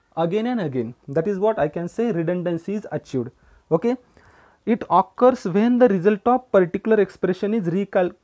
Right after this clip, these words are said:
recalculated even though it is not needed. Means once I have calculated the result of particular expression, there is no need to recalculate that result again and again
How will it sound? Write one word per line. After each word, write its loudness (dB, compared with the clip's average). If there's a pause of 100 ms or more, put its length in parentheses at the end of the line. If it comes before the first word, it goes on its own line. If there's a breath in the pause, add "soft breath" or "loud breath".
(180)
recalculated 0
even -2
though 2
it 0
is -2
not -8
needed. 0 (260)
Means -4 (500 soft breath)
once -2
I 4
have 0
calculated -2
the -2
result -2
of -6
particular -4
expression, -6 (260 loud breath)
there 2
is -2
no -2
need -2
to 0
recalculate -4
that -4
result -4 (340)
again 0
and -2
again -2